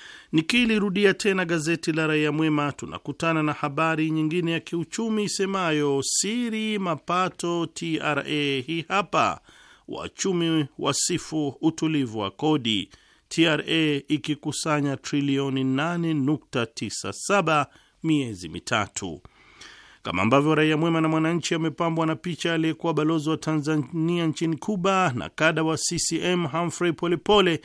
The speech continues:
gazeti la Nipashe limeupamba ukurasa wake wa mbele kwa picha ya mgombea urais kwa tiketi ya chama hicho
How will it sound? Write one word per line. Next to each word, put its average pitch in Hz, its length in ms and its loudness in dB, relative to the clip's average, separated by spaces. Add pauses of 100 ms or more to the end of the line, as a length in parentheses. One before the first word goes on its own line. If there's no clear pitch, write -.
(340)
gazeti 135 480 -2
la 165 140 0
Nipashe 170 520 -2
limeupamba 165 520 -2
ukurasa 156 420 -4
wake 160 240 -4
wa 151 60 0
mbele 156 320 0
kwa 151 140 -4
picha 151 320 -4
ya 147 40 -2
mgombea 143 380 0
urais 151 440 0
kwa 170 140 -4
tiketi 147 400 -4
ya 135 80 -2
chama 127 260 -4
hicho 185 440 -2